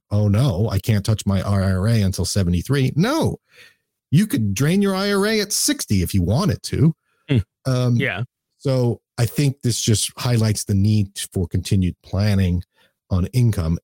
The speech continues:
Speaker 1: particularly in that window from retirement to, say, seventy-three,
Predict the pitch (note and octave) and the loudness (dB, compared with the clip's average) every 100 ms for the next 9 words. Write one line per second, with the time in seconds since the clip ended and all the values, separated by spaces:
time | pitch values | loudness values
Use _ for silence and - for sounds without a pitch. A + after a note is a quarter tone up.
0 | _ - - - - E3+ A2 G2+ G2+ G2+ | _ -4 -4 -4 -4 -2 0 2 2 2
1 | A2+ G2+ F#2+ G#2 G#2 A#2+ A2 F#2 F2 F2 | 0 2 0 -2 0 2 2 2 0 -2
2 | - - - - F2+ F2 E2+ E2 - F#2 | -8 -20 -20 -6 -2 2 0 -2 -2 -4
3 | - A#2+ B2 A2+ G#2 - G#2 - - F#2+ | -2 0 2 2 0 -2 -2 0 0 0
4 | F2+ - - G2 F2 E2+ - G2 F2 - | 0 -2 -4 -2 0 0 -2 0 0 -2